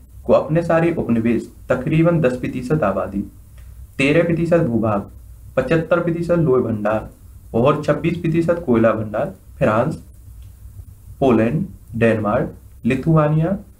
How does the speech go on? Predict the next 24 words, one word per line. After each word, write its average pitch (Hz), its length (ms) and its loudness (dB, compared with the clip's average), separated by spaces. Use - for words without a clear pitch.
के 143 80 -2
हवाले 143 360 2
करने 101 260 -2
पड़े। 98 260 -8
जर्मनी 156 440 2
की 202 140 2
रही, 170 200 4
रही 135 320 2
सही 131 260 -2
का 107 180 2
ताकत 117 380 -2
खत्म 185 280 0
करने 170 300 0
के 190 80 -4
लिए 180 80 -2
मित्र 117 300 -2
राष्ट्रों 107 320 -2
ने 117 100 -8
उसकी 156 240 -2
सेना 147 320 2
भी 156 140 2
भंग 107 280 -2
कर - 160 -8
दी। 98 200 -10